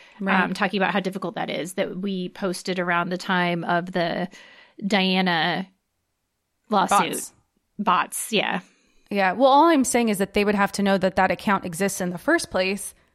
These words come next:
Speaker 2: And,
Speaker 1: And
Speaker 2: yeah, it's such a small account, and there's so many Bravo accounts. I mean, there's so many.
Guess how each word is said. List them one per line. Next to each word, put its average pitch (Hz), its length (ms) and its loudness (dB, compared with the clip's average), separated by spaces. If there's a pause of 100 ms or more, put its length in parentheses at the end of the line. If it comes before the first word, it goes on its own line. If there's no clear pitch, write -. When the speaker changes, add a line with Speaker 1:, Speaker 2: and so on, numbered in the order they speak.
(300)
Speaker 2:
And, 254 100 6
Speaker 1:
And 202 200 6
Speaker 2:
yeah, 233 100 6
it's 220 120 -2
such 269 180 4
a 254 60 4
small 214 340 4
account, 214 400 2
and 220 100 0
there's 226 180 0
so 277 380 2
many 220 240 2
Bravo 190 440 0
accounts. 185 500 -6
I - 20 -8
mean, 202 120 -2
there's 196 200 -8
so 226 160 -6
many. 208 420 -4